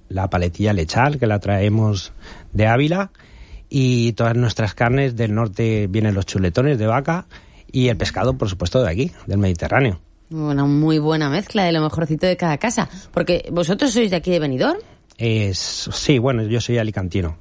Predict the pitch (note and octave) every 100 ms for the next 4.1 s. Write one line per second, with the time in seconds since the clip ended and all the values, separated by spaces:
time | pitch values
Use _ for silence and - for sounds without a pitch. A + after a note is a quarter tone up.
0 | - F3+ D3+ C3+ A2+ F#2 F2+ C3+ C3+ C3
1 | D3+ D3+ D3 C#3+ - F3 E3 E3 E3+ E3
2 | E3 E3+ E3 E3 E3+ D#3+ D#3+ E3 D#3+ E3
3 | D#3 - D#3+ F#3 G3 F3 D3+ D#3+ E3+ E3
4 | D#3